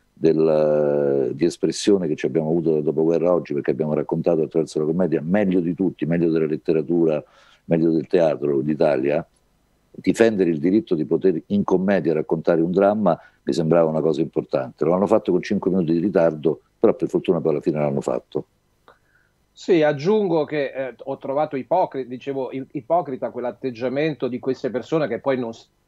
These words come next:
Speaker 2: no, non mettono mai la loro faccia, il loro nome e il cognome, spesso e volentieri, nello sputare sentenze o vomitare veleno su artisti, scrittori, cantanti, giornalisti, politici, quello che pare a voi. Intanto ipocrita perché non è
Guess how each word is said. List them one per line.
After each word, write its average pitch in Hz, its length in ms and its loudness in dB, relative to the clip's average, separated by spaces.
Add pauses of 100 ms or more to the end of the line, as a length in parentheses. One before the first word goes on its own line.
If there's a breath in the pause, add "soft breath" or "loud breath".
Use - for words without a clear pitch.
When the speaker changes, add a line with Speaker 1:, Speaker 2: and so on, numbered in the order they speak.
Speaker 2:
no, 117 280 -2
non 117 120 -8
mettono 131 300 -4
mai 143 160 -2
la 127 100 -2
loro 123 240 -4
faccia, 131 360 -4
il 120 60 -6
loro 120 220 -4
nome 120 260 -6
e 120 40 -4
il 110 80 -12
cognome, 117 440 -6
spesso - 360 -8
e 117 40 -2
volentieri, 113 680 0
nello 123 320 2
sputare 139 640 0
sentenze 135 640 -4
o 113 120 0
vomitare 131 800 0
veleno 110 760 -2
su - 220 -10
artisti, 113 600 -6
scrittori, 110 680 0
cantanti, 107 580 -4
giornalisti, 120 580 -2
politici, 123 340 -2
quello - 180 2
che 139 100 -4
pare 120 180 0
a 113 60 0
voi. 90 240 -8 (1200)
Intanto 196 300 -2
ipocrita 165 600 0
perché 123 580 -8
non 127 320 -8
è 165 240 -4